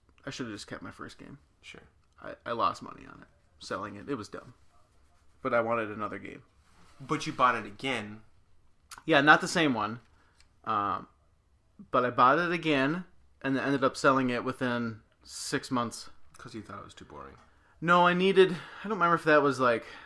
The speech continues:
Speaker 1: my fire sale to buy a ring or something.
Speaker 2: Sure, sure, sure.
Speaker 1: 'Cause then I got married.
Speaker 2: Makes sense.
Speaker 1: But there was some big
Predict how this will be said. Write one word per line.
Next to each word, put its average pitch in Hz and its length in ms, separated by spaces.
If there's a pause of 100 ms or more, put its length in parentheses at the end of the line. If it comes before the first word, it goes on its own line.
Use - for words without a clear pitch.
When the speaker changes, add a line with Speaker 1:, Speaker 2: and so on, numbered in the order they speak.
(120)
Speaker 1:
my 120 160
fire 127 400
sale 127 580 (1000)
to 131 100
buy 117 260
a 113 120
ring 113 580
or 98 160
something. 98 540 (280)
Speaker 2:
Sure, - 320 (140)
sure, - 180
sure. - 160 (480)
Speaker 1:
'Cause 117 120
then 101 120
I 95 60
got 98 160
married. 98 260 (460)
Speaker 2:
Makes 113 220
sense. - 280 (100)
Speaker 1:
But 123 380
there 143 100
was 147 140
some 180 240
big 151 300